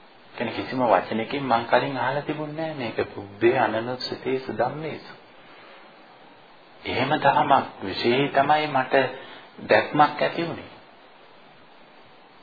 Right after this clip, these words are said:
නුවණක් ඇති වුණේ, අවබෝධයක් ඇති වුණේ, විද්‍යාවක් පහළ වුණේ, ආලෝකයක් ඉපදුනේ. එතකොට අපි අත්හල යුතු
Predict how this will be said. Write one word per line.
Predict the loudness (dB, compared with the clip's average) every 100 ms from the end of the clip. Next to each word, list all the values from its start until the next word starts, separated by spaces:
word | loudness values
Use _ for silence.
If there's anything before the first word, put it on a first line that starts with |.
| -20 -20 -20 -20 -20 -20 -20 -20 -20 -20 -20 -12
නුවණක් | 2 4 6 4 0
ඇති | -2 0 -2
වුණේ, | -2 -4 0
අවබෝධයක් | 2 2 4 4 4 2 0
ඇති | -2 -2
වුණේ, | -4 -4 -6 -8
විද්‍යාවක් | -10 -12 -4 2 4 6 4 2
පහළ | 2 2 2
වුණේ, | -2 -2 -4 -4 -8 -14 -20 -20 -20 -2
ආලෝකයක් | 4 4 4 2 2 0 0 -2
ඉපදුනේ. | -4 -4 -4 -10 -16 -20 -20 -20 -20 -20 -20 -20 -20 -20 -20 -20 -20 -20 -20 -20 -20 -20 -20 -20 -20 -20 -20 -20 -20 -20 -20 -20 -20 -20 -20 -20 -20 -14 -8
එතකොට | -6 6
අපි | 8 8 6 4 4 2 -4 -16 -2
අත්හල | 0 0 4 6 6
යුතු | 6 4 0